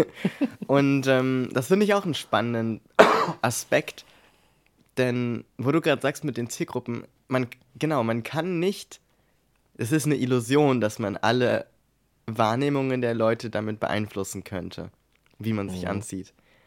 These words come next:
Speaker 1: Zum Beispiel könnte es ja sein, dass in der Clique von einem Menschen, der sich irgendwie in Adidas-Anzug und Nike-Schuhe wirft, das so voll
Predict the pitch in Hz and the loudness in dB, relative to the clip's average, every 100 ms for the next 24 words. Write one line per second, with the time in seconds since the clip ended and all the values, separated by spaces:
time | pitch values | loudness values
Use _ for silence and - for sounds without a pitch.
0 | _ _ _ _ _ _ - 123 113 113 | _ _ _ _ _ _ -4 0 0 0
1 | 127 143 143 135 135 120 117 123 139 127 | 0 2 2 2 0 2 2 2 0 -2
2 | - - 127 120 117 110 110 139 127 139 | -8 -4 -2 -2 -2 -2 -2 -2 0 0
3 | 139 131 120 113 113 113 113 110 107 92 | 0 -2 -4 -4 -4 -4 -4 -4 -6 -4
4 | 117 - 131 110 107 113 - 104 104 104 | -4 -4 -4 -2 -4 -6 -6 -6 -6 -8
5 | 92 98 90 110 117 117 - 117 - 123 | -6 -4 -2 0 0 -2 -2 -6 -4 -6
6 | - 104 98 107 120 - 127 123 127 120 | -4 -6 -4 -4 -4 -4 -4 -2 -4 -4
7 | - - - _ 113 107 120 110 107 98 | -12 -20 -20 _ -10 -2 0 2 0 -4
8 | - 117 | 0 0